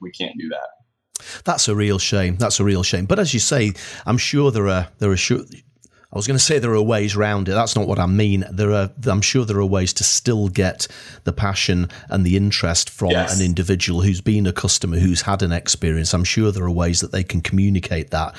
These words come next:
Speaker 2: without it effectively being a testimonial.
Speaker 1: Yeah, and I just think it all goes back to that, that storytelling and being able to just really craft a, a good message. I think it's our responsibility to. If you went to our website right now and you read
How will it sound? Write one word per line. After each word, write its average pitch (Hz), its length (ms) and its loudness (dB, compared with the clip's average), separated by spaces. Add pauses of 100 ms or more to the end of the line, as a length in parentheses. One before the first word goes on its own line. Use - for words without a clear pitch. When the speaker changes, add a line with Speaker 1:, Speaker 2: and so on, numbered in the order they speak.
(180)
Speaker 2:
without 104 400 0
it - 80 -8
effectively 98 580 -2
being 82 480 2
a - 80 -4
testimonial. 82 920 -2 (800)
Speaker 1:
Yeah, 214 180 2
and 202 80 2
I 190 140 0
just 196 180 -6
think 185 160 -2
it 170 60 2
all 151 200 4
goes 151 160 0
back 135 280 0
to 147 80 -4
that, 123 300 0
that 120 180 0
storytelling 120 800 0
and 113 100 -2
being 117 220 2
able 113 180 0
to 113 140 0
just 110 200 -2
really 117 260 0
craft 110 540 -2
a, 107 220 2
a 110 80 -4
good 101 300 -2
message. 101 420 -2
I 95 80 -4
think 104 260 -4
it's 101 140 -4
our 110 180 4
responsibility 104 1000 0
to. 147 280 0 (400)
If 101 160 -6
you 123 120 2
went 127 160 0
to 123 140 -2
our 110 100 2
website 107 480 0
right 120 240 0
now 120 340 2
and 107 160 -2
you 110 180 0
read 107 300 2